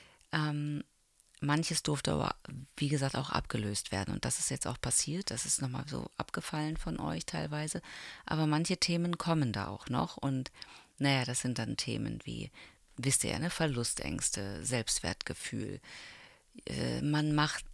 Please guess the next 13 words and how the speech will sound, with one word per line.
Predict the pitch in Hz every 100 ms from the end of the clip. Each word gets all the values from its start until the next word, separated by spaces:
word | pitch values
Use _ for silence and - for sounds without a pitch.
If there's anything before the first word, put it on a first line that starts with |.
| -
dies | 156 143 -
und | - 143
jenes | 135 139 135 127 -
so | 135
oder | 127 131 127 123
so. | 123 113
Oder | 120 135
genau | 131 139 135 135
das | 135 131
macht | 135 - -
man | 131
nicht. | 123 -
Oder, | 120 123 117